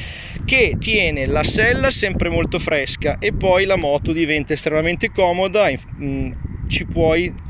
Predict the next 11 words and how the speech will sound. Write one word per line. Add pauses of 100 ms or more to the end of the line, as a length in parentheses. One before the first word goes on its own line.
(720)
tranquillamente
stare
sette
otto
ore
senza
avere
il
male
alle
chiappe.